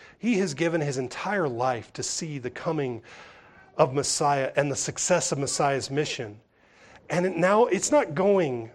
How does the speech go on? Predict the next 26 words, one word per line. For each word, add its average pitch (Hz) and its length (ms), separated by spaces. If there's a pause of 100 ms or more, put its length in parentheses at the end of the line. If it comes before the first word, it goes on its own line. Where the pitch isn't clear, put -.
according 175 420
to 147 100
the 143 100
script - 380
that 135 120
he 139 100
had 135 220
in 123 120
mind, 123 500 (800)
which 165 260
causes 165 360
him 160 120
to 151 140
send 160 280
questions 170 480
to 151 100
Jesus. 147 760
And 165 140
notice 202 400
this, 226 360
that 170 220 (800)
Jesus 202 500
doesn't 196 320
rebuke 160 440
his 175 160
question. 165 520